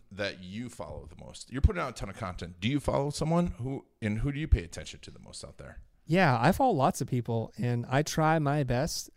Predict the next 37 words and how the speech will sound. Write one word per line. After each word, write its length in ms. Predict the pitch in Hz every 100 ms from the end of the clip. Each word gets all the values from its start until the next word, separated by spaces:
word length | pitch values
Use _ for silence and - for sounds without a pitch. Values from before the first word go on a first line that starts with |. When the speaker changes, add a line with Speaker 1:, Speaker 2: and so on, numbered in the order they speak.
| 131
Speaker 2:
uh, 240 | 120 113 -
to, 340 | 123 113 101 - -
uh, 100 | 117
give 180 | 113 127
attribution 680 | 127 135 113 117 - 147 147
to 160 | - 113
the 80 |
people, 580 | 107 120 117 120 117 - - - - -
uh, 280 | 110 110 -
whose 440 | - 120 113 113
ideas 460 | 113 113 117 117 113
I've 120 | 113
stolen. 520 | - - 104 113 139 156 - - - -
Uh, 360 | 113 110 107 -
so 220 | - 123
there 200 | 113 113
are 300 | - 117 113 104
two 180 | - 196
people 340 | 175 147 131 123
that 100 | 113
I'm 80 |
gonna 160 | 113 110
mention 340 | 107 120 -
right 180 | 117 113
now. 200 | 110 110
Probably 340 | 110 127 117 110
I've 160 | 107
quoted 320 | - 135 127 117
them 140 | 113
more, 380 | 110 113 117 - - - - -
more 160 | 117
than 240 | 117 117 107
anyone 400 | 113 117 113 101
else. 300 | 117 104 -
Okay, 280 | - 113 117
three 220 | - 117
people. 380 | 113 104 104